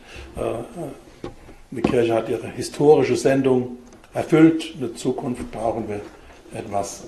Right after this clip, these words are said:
anderes, aber ich glaube, da dürfen wir fest davon überzeugt sein. Lumen Gentium heißt ja, Christus ist das Licht der Völker und es gibt kein anderes Licht, das die Dunkelheit unserer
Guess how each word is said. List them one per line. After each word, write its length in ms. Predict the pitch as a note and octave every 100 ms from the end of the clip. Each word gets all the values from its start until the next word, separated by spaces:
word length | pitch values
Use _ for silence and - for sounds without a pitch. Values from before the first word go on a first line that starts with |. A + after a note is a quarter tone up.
| -
anderes, 680 | B2 C3 C3 B2+ B2 - - - - -
aber 400 | - G2+ G2+ G#2 - - -
ich 100 | -
glaube, 240 | A#2 -
da 140 | A2 G2+
dürfen 340 | G#2 G2 G#2+
wir 120 | G2 - - - -
fest 300 | - B2 -
davon 240 | B2+ A#2 G#2+
überzeugt 560 | G#2 - C3+ D3+ E3
sein. 400 | - C#3+ C#3+ D3+ - - -
Lumen 220 | A#2 A2
Gentium 500 | A2 A#2+ B2 C3 A2+
heißt 240 | G#2+ A2+ A#2
ja, 120 | G#2+ -
Christus 520 | B2+ - - A#2 A#2
ist 220 | C3+ -
das 180 | G#2+ -
Licht 300 | B2 A#2 - - - - - - -
der 140 | G#2+ G#2+
Völker 720 | - A#2 B2 D3 D3 C#3 - - A#2+
und 100 | -
es 100 | -
gibt 180 | C#3+ -
kein 220 | A#2+ A#2
anderes 500 | A#2+ A2+ G#2+ F#2+ - - A2+
Licht, 480 | G#2+ B2+ - - - - - - - - - - _
das 260 | B2+ A2+ -
die 140 | A2
Dunkelheit 720 | B2 C3 B2 A2 A2+ A2+ - -
unserer 580 | A2+ - - A2 A2